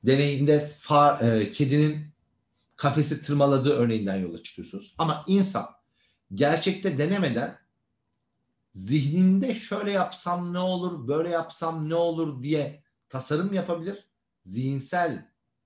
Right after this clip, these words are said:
denenceler yapabilir diyor. Bunu atlıyorsunuz. Burada da sadece hayvan deneylerinden yola çıkmanız sıkıntı diyor.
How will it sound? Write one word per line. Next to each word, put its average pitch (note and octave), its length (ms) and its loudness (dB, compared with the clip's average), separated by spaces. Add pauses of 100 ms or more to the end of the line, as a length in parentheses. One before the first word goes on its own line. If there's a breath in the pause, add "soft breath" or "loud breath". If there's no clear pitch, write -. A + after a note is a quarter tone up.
(120)
denenceler A#2+ 800 -4
yapabilir D#3+ 540 -8
diyor. F3+ 240 -10 (440)
Bunu F#3+ 240 -2
atlıyorsunuz. F#3 840 -6 (500)
Burada D3 300 0
da E3+ 340 -6 (320)
sadece A#2+ 560 -6
hayvan C#3 440 -4
deneylerinden F2 480 -8
yola A#2+ 280 -2
çıkmanız F#3+ 440 -4
sıkıntı C#3 600 -4
diyor. E3+ 300 2